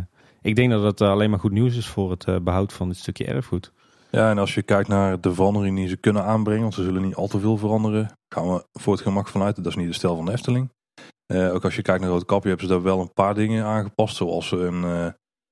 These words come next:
Speaker 2: geen muurtje meer tussen, eh, ja, de kijkers en Roodkapje, zodat kleine kinderen ook goed kunnen kijken. Ik verwacht dat ze hier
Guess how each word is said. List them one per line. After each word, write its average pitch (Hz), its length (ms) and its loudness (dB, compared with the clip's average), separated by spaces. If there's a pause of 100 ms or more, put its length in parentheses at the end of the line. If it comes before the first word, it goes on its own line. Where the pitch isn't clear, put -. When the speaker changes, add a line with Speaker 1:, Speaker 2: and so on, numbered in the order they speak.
(200)
Speaker 2:
geen 92 200 0
muurtje 98 240 0
meer 92 100 0
tussen, 87 580 0
eh, 82 60 -4 (180)
ja, 82 160 -2
de 80 100 -4
kijkers 90 340 0
en 90 120 0
Roodkapje, 92 400 0
zodat 90 240 -2
kleine 90 260 -2
kinderen 92 300 -4
ook 113 120 0
goed 120 140 -2
kunnen 113 200 -2
kijken. 113 320 -2
Ik - 100 -10
verwacht 95 300 -2
dat - 80 -14
ze - 120 -6
hier 95 260 0